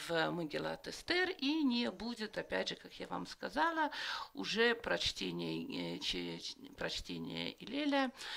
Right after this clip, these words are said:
э, в этот самый день. И первый,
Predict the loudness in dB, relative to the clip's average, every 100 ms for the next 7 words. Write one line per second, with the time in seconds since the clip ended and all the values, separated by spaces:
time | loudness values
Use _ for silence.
0 | -6 -4 2 4 4 4 2 2 -4 -4
1 | -4 -2 -4 -4 -6 -10 -16 -16 -10 -8
2 | -6 -8 -12 _ _ _ _ _ _ 4
3 | 4 2 12 12 12 12 12 12 6